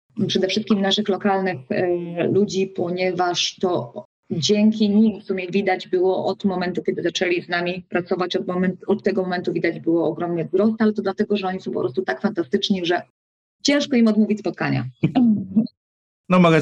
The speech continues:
Speaker 2: mogę to potwierdzić. To, to powiedz przy, przy okazji jeszcze, jak już jesteśmy przy, przy takich troszeczkę statystykach, ile osób zatrudnia Synology na całym świecie, tak? No bo wiemy, że polski oddział to jest tam was, was kilkoro, Niemcy pewnie,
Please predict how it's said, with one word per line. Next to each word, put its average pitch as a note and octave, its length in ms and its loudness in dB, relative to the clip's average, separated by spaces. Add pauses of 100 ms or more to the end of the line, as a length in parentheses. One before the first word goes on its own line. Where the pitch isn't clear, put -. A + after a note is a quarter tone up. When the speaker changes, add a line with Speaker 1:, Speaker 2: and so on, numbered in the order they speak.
Speaker 2:
mogę E3+ 240 4
to D3 100 2
potwierdzić. - 800 0 (560)
To, F3 120 -10
to F3 120 2
powiedz F#3 300 4
przy, D3+ 320 2
przy D3 160 0
okazji C#3 340 2
jeszcze, C3+ 200 0
jak B2+ 140 0
już A#2+ 140 -4
jesteśmy A#2 380 -4
przy, - 200 -4
przy A2 220 -4
takich A2 300 -6
troszeczkę G#2+ 300 -4
statystykach, - 680 -6 (580)
ile G#3 200 2
osób C3+ 280 2
zatrudnia A#2 720 0
Synology G#2 760 2 (340)
na G2+ 200 2
całym F#2+ 320 2
świecie, - 500 -6
tak? - 240 -4
No G#2+ 120 -4
bo G2+ 340 0
wiemy, A2 280 0
że G2+ 100 0
polski F#2+ 340 -2
oddział F2 240 0
to F2+ 100 -8
jest F2+ 140 -4
tam F2 160 -4 (680)
was, G#2 300 -2
was A#2+ 200 0
kilkoro, A#2+ 420 2
Niemcy A#2 320 0
pewnie, G2 460 0